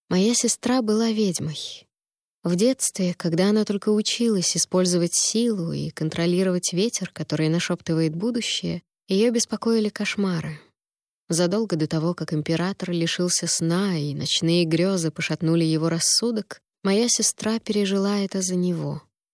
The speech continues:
И иногда она рассказывала мне о тьме, что чернильным пятном запятнает разум человеческого правителя, и о мужчине, что будет потакать его болезни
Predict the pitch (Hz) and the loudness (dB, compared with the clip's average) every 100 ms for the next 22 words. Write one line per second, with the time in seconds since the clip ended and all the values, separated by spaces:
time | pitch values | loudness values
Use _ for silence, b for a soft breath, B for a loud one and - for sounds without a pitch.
0 | _ _ _ 165 165 175 165 185 208 202 | _ _ _ 2 4 4 2 2 2 2
1 | 202 202 - 240 196 156 156 156 160 165 | 0 -2 -2 -2 0 0 0 0 0 0
2 | 160 - 170 165 196 196 - - 147 - | -2 -2 0 0 -2 -4 -6 -6 -8 -4
3 | 156 165 175 190 190 185 180 165 165 175 | 0 2 4 4 2 2 -2 -2 0 2
4 | 185 165 156 147 151 165 160 156 156 160 | 2 0 -2 -2 0 0 -2 -2 -2 -2
5 | 156 160 156 156 156 - - 156 151 151 | -4 -4 -4 -2 -2 -4 -4 -4 -4 -2
6 | 151 170 214 220 220 - _ _ - 185 | -2 -2 -4 -4 -6 -10 _ _ -4 0
7 | 226 247 - - 214 240 262 240 - 151 | 2 2 2 2 2 0 -2 -4 -4 -2
8 | 147 175 190 - 175 170 - 202 - 180 | 0 -2 -2 -4 -4 -4 -2 -2 0 0
9 | 165 156 156 156 180 214 202 190 | 0 0 0 0 0 0 -2 -4